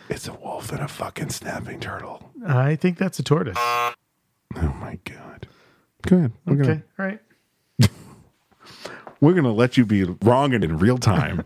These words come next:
Speaker 2: <laughs> Who is Taka from T M N T? Oh, he's a mutant alligator snapping turtle. Okay. I
Speaker 1: <clears throat> What was the
Speaker 2: concede.
Speaker 1: second part of
Speaker 2: I,
Speaker 1: that?
Speaker 2: I concede.
Speaker 1: What was, no, wait,
Speaker 2: You
Speaker 1: what,
Speaker 2: were
Speaker 1: what was the
Speaker 2: one hundred percent
Speaker 1: second part?
Speaker 2: correct. I was one hundred percent
Speaker 1: What was the
Speaker 2: wrong.
Speaker 1: second part?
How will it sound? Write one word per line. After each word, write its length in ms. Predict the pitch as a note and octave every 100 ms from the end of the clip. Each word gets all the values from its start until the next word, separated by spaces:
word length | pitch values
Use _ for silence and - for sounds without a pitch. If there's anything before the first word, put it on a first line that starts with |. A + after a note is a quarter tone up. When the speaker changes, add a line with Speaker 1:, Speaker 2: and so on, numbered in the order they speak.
| -
Speaker 2:
<laughs> 60 | -
Who 240 | - G#3+
is 160 | F3 -
Taka 540 | - E3 D3+ C#3 A#2+
from 480 | - C3+ B2 A#2 A#2
T 180 | - C#3
M 100 | B2+
N 120 | B2+
T? 340 | C#3 C#3 C3+ _ _ -
Oh, 100 | G3
he's 120 | C3+
a 160 | C#3+ F3+ _ _ _ _ _
mutant 460 | D3+ E3 G#3 F#3 - -
alligator 540 | D#3+ F#3 E3+ F3 E3+
snapping 460 | - E3 D3 C#3+ B2+
turtle. 360 | B2+ A2 G#2+ - _ _ -
Okay. 340 | C3+ F#3 C3+ - _
I 160 | C#3 C3+
Speaker 1:
<clears throat> 100 | C#3
What 0 |
was 120 | -
the 60 | D#3+
Speaker 2:
concede. 360 | B2+ C3+ G3 F3
Speaker 1:
second 240 | F#3+ G3+
part 140 | G#3 D#3+
of 60 |
Speaker 2:
I, 180 | D#3+ D#3+
Speaker 1:
that? 180 | - -
Speaker 2:
I 160 | G#3 E3
concede. 520 | - F3 F#3 G3+ F#3+
Speaker 1:
What 120 | F3+
was, 80 | F#3
no, 80 | G3
wait, 160 | F#3+ - -
Speaker 2:
You 100 | F#3
Speaker 1:
what, 80 | F#3
Speaker 2:
were 140 | F3
Speaker 1:
what 80 | C#3
was 40 |
the 40 | D#3 F#3+
Speaker 2:
one 80 |
hundred 120 | G3+ G#3
percent 100 | G3+ G3 F3+
Speaker 1:
second 40 |
part? 0 | F#3+ G3+ -
Speaker 2:
correct. 40 |
I 140 | G#3
was 180 | D#3 C#3
one 260 | C3+ D#3+ E3
hundred 200 | D#3+ D#3+
percent 240 | D3 E3
Speaker 1:
What 80 | E3
was 100 | D3+
the 60 | C3+
Speaker 2:
wrong. 80 | A2
Speaker 1:
second 220 | - -
part? 200 | -